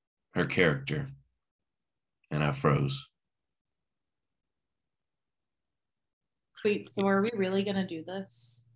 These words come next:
Speaker 1: Are we not doing this?
Speaker 2: The werewolf thing? Have we already committed to it?
Speaker 1: <laughs> I think we've, uh, committed to it and received payment from per diem. I don't.
Speaker 2: Well, we could just, like, take, yeah,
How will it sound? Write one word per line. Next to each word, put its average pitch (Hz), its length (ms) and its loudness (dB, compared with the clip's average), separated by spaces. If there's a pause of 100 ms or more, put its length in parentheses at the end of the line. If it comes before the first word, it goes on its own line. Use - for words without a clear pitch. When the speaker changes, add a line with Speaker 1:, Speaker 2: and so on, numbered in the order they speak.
(760)
Speaker 1:
Are 76 80 -2
we 78 120 4
not 78 260 2
doing 120 260 -2
this? 135 340 0
Speaker 2:
The 175 100 -6
werewolf 175 640 -8
thing? 190 260 -4
Have 196 160 0
we 202 100 4
already 202 160 6
committed 180 380 -4
to 190 140 -6
it? - 140 -8 (920)
Speaker 1:
<laughs> - 300 -6 (1400)
I 104 60 2
think 143 260 8
we've, 101 500 8
uh, 95 200 10
committed 104 460 4
to 104 220 8
it 87 80 6
and 104 400 4
received 95 680 4
payment 104 420 4 (280)
from 92 220 0
per 95 120 6
diem. 82 480 4 (320)
I 82 100 0
don't. 85 380 0 (100)
Speaker 2:
Well, 233 400 8
we 233 160 6
could 247 240 8
just, 233 240 4
like, 196 260 4
take, 208 360 0 (120)
yeah, 175 460 4